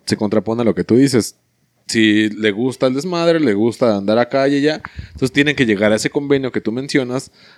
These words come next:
de, "Ok, va, no va a ser exclusiva, no hay pedo".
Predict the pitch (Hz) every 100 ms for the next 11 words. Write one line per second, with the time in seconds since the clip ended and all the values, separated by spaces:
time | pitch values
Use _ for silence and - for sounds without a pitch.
0 | _ 113 110 107 101 104 104 - _ -
1 | 110 120 104 95 - _ _ _ _ _
2 | _ _ 113 175 226 202 - 117 151 196
3 | - _ _ _ 107 107 - 87